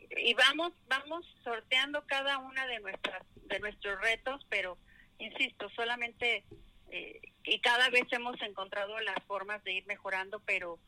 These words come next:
pero bueno, este trabajo es infinito y también necesitamos infinidad de, de manos y corazones, ¿no? Insisto, de verdad, yo los invito a todos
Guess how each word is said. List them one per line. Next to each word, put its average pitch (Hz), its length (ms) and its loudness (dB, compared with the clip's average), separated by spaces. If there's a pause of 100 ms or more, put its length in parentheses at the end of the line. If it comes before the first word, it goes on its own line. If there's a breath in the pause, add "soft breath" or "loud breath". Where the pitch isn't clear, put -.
(320)
pero 196 220 0
bueno, 233 380 0 (320)
este - 300 -2
trabajo 208 420 -2
es 233 140 -8
infinito 190 580 -4
y 240 120 4
también 196 340 -2
necesitamos 202 800 -6 (500)
infinidad 254 640 2
de, 262 280 4
de 220 120 -6
manos 226 440 0
y 214 80 -8
corazones, 175 640 -6 (140)
¿no? 208 80 -6
Insisto, 208 400 -4
de 214 80 0
verdad, 196 320 2 (420 loud breath)
yo 220 120 2
los 240 200 -4
invito 214 460 -6
a 220 60 0
todos 208 340 -6